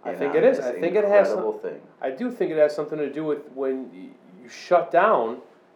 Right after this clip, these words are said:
Speaker 1: that part of your mind that's been working so hard all day to get through the daily things.
Speaker 2: It's
Speaker 1: And,
Speaker 2: hard to
Speaker 1: and
Speaker 2: grasp the concept of something being shut down, yet being so productive.
Speaker 1: Right.
Speaker 2: It's,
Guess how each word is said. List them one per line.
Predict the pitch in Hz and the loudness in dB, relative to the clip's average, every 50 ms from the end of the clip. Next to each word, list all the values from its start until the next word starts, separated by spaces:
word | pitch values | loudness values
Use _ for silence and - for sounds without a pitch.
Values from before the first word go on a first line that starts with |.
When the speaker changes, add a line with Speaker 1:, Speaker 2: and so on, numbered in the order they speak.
| _ _ _ | _ _ _
Speaker 1:
that | - 131 123 - | -2 -2 0 2
part | - 160 156 | 4 2 4
of | 156 | 4
your | 143 143 | 2 0
mind | 131 131 135 165 180 | 0 0 0 0 0
that's | 147 127 | 0 -2
been | - 135 123 117 | -4 -6 -4 -2
working | 131 165 180 - 156 | 0 -2 -2 -2 -6
so | - - 120 107 | -6 -6 -6 -4
hard | - 113 113 110 | -2 -2 0 0
all | 110 107 | 0 -2
day | 107 110 127 147 | -2 -2 -2 -2
to | 139 113 | -2 -4
get | 117 117 117 | -6 -10 -10
through | - 123 113 | -10 -10 -10
the | 107 | -10
daily | 101 - 113 110 113 113 113 113 107 107 - _ _ _ _ _ - | -8 -8 -6 -6 -6 -6 -8 -10 -12 -14 -18 _ _ _ _ _ -6
things. | 123 147 165 143 110 | -6 -4 -4 -4 -4
Speaker 2:
It's | 117 110 - | -4 -4 -2
Speaker 1:
And, | - | 2
Speaker 2:
hard | 143 143 143 127 | 2 2 4 2
to | 123 | 0
Speaker 1:
and | 110 110 | -2 -2
Speaker 2:
grasp | 107 107 110 123 123 - | -2 -2 0 -2 -2 -4
the | 107 95 | -6 -10
concept | - 107 101 98 92 - 87 - 92 | -10 -8 -10 -10 -8 -10 -10 -8 -6
of | 90 82 82 - | -6 -6 -8 -10
something | - - 95 90 90 - 87 80 80 | -12 -14 -14 -14 -14 -14 -16 -16 -16
being | 78 76 - 69 - | -16 -18 -18 -20 -20
shut | - - 80 78 - - - | -16 -14 -12 -12 -12 -12 -8
down, | 87 90 92 87 78 73 76 - - _ _ _ _ - | -6 -6 -6 -6 -8 -12 -14 -18 -20 _ _ _ _ -10
yet | 90 82 82 - | -10 -10 -10 -10
being | 87 78 76 76 | -14 -14 -14 -16
so | 76 - - 80 71 71 69 67 71 - - _ _ _ _ - | -20 -16 -14 -12 -12 -10 -12 -12 -14 -16 -18 _ _ _ _ -14
productive. | - - 82 - - - - - _ _ _ _ _ _ _ - | -10 -6 -6 -6 -6 -10 -18 -20 _ _ _ _ _ _ _ -16
Speaker 1:
Right. | 110 104 92 85 - - _ _ _ _ _ _ _ | -14 -14 -14 -14 -16 -18 _ _ _ _ _ _ _
Speaker 2:
It's, | - 90 87 - - - | -12 -12 -12 -12 -14 -16